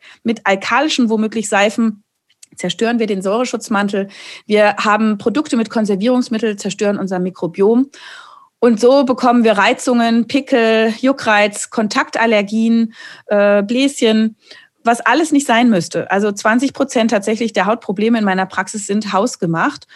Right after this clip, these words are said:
Und der wichtigste Tipp als ersten Schritt ist erstmal aufhören mit dieser ganzen Pflegeserie. Keine Augencreme, keine Nachtcreme, keine Tagescreme, keine Peelings, <laughs> keine, äh, alkoholischen Tinkturen, sondern einfach mal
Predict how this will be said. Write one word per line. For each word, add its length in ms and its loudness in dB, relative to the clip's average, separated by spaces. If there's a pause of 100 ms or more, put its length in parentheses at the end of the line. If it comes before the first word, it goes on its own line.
(280)
Und 220 0
der 340 2
wichtigste 420 -2
Tipp 220 -4
als 220 0
ersten 320 -2
Schritt 220 -6
ist 120 -10
erstmal 380 -2
aufhören 420 0
mit 120 -2
dieser 200 -4
ganzen 760 -2 (260)
Pflegeserie. 800 0
Keine 360 0
Augencreme, 400 0
keine 220 -2
Nachtcreme, 400 -4
keine 180 -4
Tagescreme, 640 -2
keine 380 -4 (360)
Peelings, 540 2 (260)
<laughs> 500 -4
keine, 280 4
äh, 400 0
alkoholischen 560 2
Tinkturen, 400 0
sondern 180 0
einfach 240 0
mal 260 2